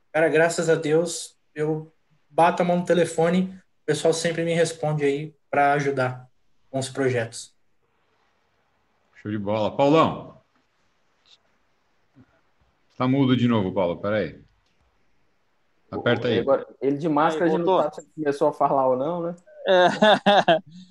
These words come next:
Speaker 4: Então, eu indiquei o pessoal da Braseg Campinas, né, que já faz muito tempo que eu compro com eles, e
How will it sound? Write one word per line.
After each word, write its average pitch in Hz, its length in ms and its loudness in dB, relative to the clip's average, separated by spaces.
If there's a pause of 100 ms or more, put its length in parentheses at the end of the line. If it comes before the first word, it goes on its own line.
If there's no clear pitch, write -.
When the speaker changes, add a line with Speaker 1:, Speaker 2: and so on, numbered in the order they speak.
(120)
Speaker 4:
Então, 165 540 4
eu 185 220 4
indiquei 214 380 -2
o 202 40 0
pessoal 220 340 -4
da 214 100 -4
Braseg 220 420 -6
Campinas, 208 640 -8
né, 185 280 -4
que 160 120 -6
já 156 120 -4
faz 165 200 -6
muito 196 240 -14
tempo 185 180 -6
que 180 60 -2
eu 170 60 -4
compro 175 340 -8
com 156 100 -6
eles, 175 460 -2
e 156 360 -2